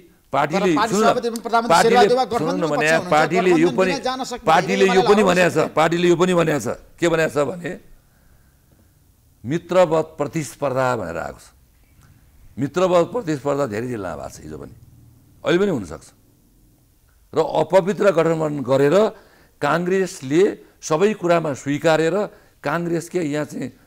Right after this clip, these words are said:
Speaker 1: पार्लियामेन्टमा सुकुम्बासी बन्नलाई चाहिँ गठबन्धन गर्ने हो? त्यो होइन।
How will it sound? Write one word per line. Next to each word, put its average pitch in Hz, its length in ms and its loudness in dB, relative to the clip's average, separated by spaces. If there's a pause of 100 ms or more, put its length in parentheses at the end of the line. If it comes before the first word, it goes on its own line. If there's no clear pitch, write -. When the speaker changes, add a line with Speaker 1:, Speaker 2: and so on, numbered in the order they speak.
Speaker 1:
पार्लियामेन्टमा 143 480 0
सुकुम्बासी 131 440 -4
बन्नलाई 123 340 -8
चाहिँ 120 100 -10
गठबन्धन 120 420 -8
गर्ने 120 240 -8
हो? 190 120 -6 (1160)
त्यो 123 100 -6
होइन। 151 220 2